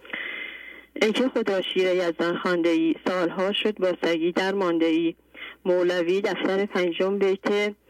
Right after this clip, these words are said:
بیست و نه شصت و یک. از علی آموز اخلاص عمل، شیر حق را دان مطهر از دغل.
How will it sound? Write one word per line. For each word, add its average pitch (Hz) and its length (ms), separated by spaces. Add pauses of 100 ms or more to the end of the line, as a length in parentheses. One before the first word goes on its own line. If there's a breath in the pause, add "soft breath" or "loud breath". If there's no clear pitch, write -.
(220 loud breath)
بیست 185 260
و 180 60
نه 180 160
شصت 160 360
و 175 60
یک. 165 240 (1500 loud breath)
از 190 160
علی 202 280
آموز 185 460
اخلاص 185 500
عمل، 175 500 (280)
شیر 202 200
حق 190 260
را 180 180
دان 175 260
مطهر 180 600
از 165 140 (100)
دغل. 165 420